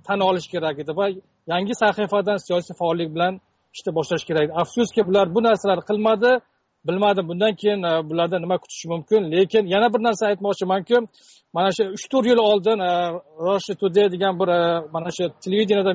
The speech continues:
men, televideniya, e, meni haqida bir qisqagina, yo, umuman olganda bir qisqagina bir suhbat o'tkazgandi. Shu yerda Andijon voqealarini qo'shib yuborgan ekan, ba'zi bir andijonliklar meni bu yerda ayblab chiqdiku, mana bu o'ziga P R yas-, P R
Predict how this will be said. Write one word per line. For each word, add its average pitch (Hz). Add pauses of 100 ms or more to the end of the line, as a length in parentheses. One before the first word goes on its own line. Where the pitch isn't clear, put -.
men, 190 (600)
televideniya, 185
e, 160 (320)
meni 180
haqida 180
bir 180
qisqagina, 190 (380)
yo, 185 (160)
umuman 240
olganda 214
bir 175 (580)
qisqagina 202
bir 175 (140)
suhbat 190
o'tkazgandi. 190 (380)
Shu -
yerda 208 (160)
Andijon 196
voqealarini 190
qo'shib 180
yuborgan 170
ekan, 214 (140)
ba'zi 180
bir 175
andijonliklar 170 (100)
meni 170
bu 156
yerda 151 (100)
ayblab 170
chiqdiku, - (460)
mana 147
bu 170 (120)
o'ziga 151
P - (120)
R -
yas-, 151 (400)
P - (160)
R -